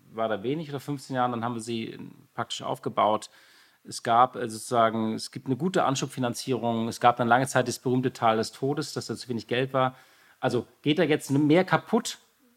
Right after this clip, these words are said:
das wäre so meine Frage, als, oder ist die, ist das gar nicht so? Also, ähm,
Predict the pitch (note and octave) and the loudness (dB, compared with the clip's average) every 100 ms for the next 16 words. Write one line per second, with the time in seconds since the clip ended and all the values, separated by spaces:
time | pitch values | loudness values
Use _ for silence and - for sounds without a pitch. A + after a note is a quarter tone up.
0 | _ _ _ A#2+ C#3 C3+ C3 C3+ C3 - | _ _ _ -8 -4 0 2 2 0 4
1 | C3 C3+ C3+ - B2 - - C3 B2+ B2 | 4 4 -2 -2 -4 -6 -12 -2 0 0
2 | - - C#3 - D3+ C3+ C#3+ - C3 A#2+ | -6 -12 -10 -8 -6 -6 -6 -4 -2 2
3 | G#2+ G#2 - G#2+ F#2+ G2 G2+ G#2+ - G#2 | 2 0 -6 -6 -6 -6 -4 -4 -4 -4
4 | G#2+ G#2+ | -4 -6